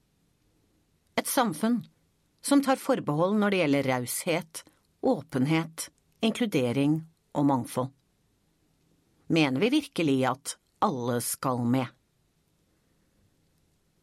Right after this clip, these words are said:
Det er Selmas mor som har skrevet denne boken. Hun har en krevende lederjobb og har vært vant til at det å jobbe hardt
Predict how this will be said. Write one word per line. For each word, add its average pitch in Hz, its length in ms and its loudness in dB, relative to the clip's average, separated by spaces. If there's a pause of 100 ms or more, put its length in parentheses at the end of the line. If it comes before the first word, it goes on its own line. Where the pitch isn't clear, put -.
(380)
Det 262 140 2
er - 20 -6
Selmas 226 400 2
mor 214 240 2
som 240 240 0
har - 80 -6
skrevet 175 320 0
denne 156 160 2
boken. 143 400 -6 (1040)
Hun 262 160 6
har 254 80 4
en 262 160 2
krevende 208 400 2
lederjobb 180 480 -2 (400)
og 262 80 2
har 262 140 4
vært - 100 -8
vant 160 240 2
til 226 320 -2
at - 160 -6
det 156 80 2
å 147 160 2
jobbe 139 240 -2
hardt - 380 -6